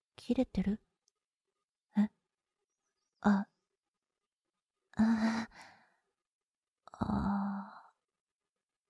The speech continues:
ー。えー、いや、だから、その、あ、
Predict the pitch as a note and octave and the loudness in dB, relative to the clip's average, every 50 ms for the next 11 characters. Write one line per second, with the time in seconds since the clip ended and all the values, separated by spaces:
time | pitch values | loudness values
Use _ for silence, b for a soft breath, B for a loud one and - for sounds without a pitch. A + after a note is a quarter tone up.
0 | _ _ _ _ _ _ _ _ _ _ _ _ _ _ - - A#3 A#3 A3+ A3+ | _ _ _ _ _ _ _ _ _ _ _ _ _ _ -4 0 2 2 2 2
1 | A3+ A3 A3+ - - - - _ _ _ _ _ _ _ _ _ _ _ _ - | 2 0 0 -2 -4 -8 -12 _ _ _ _ _ _ _ _ _ _ _ _ 6
2 | B3 C4 C4+ C4 B3+ - _ _ _ _ _ _ _ _ _ _ _ _ _ _ | 6 8 6 6 2 -2 _ _ _ _ _ _ _ _ _ _ _ _ _ _
3 | _ _ _ _ - B3+ - B3 A#3 A3+ G#3+ G3+ G3+ - _ _ _ _ _ _ | _ _ _ _ 4 4 4 4 2 2 0 -2 -4 -8 _ _ _ _ _ _
4 | _ _ _ _ _ _ _ _ _ _ _ _ _ _ - - - - - - | _ _ _ _ _ _ _ _ _ _ _ _ _ _ -18 -14 -12 -8 -6 -4
5 | - - - G3+ G3 G3 F#3+ - _ _ _ _ _ _ _ _ _ _ _ _ | 2 6 10 10 10 10 8 2 _ _ _ _ _ _ _ _ _ _ _ _
6 | _ _ _ _ _ - - - G3 G3 F#3+ F3+ | _ _ _ _ _ -20 -6 -4 -2 -2 -2 -4